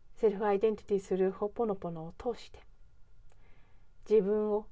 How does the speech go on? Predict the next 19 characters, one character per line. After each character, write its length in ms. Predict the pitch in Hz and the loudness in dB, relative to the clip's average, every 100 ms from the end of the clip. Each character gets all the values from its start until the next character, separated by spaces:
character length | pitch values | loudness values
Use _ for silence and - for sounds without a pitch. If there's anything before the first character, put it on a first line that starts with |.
| - - - | -16 -16 -10
自 140 | 180 190 | 0 2
由 280 | 220 311 | 4 4
へ 80 | 233 | 2
と 120 | 190 | 0
解 240 | 165 - 180 | -6 -8 -8
放 240 | - 180 | -6 -8
し、 300 | - - 196 - - - - - - - - - - - - | -8 -8 -8 -12 -20 -20 -20 -20 -20 -18 -20 -20 -20 -8 -4
内 220 | 190 185 | 2 4
側 240 | 185 185 | 4 4
の 120 | 185 | 2
バ 160 | 185 180 | 0 -2
ラ 100 | 220 | -2
ン 100 | 240 | -6
ス 180 | - 226 | -2 0
を 120 | 226 | 0
取 220 | 214 208 | 0 0
り 40 | 214 | 0
戻 180 | 202 | -2
し 220 | 185 - | -6 -12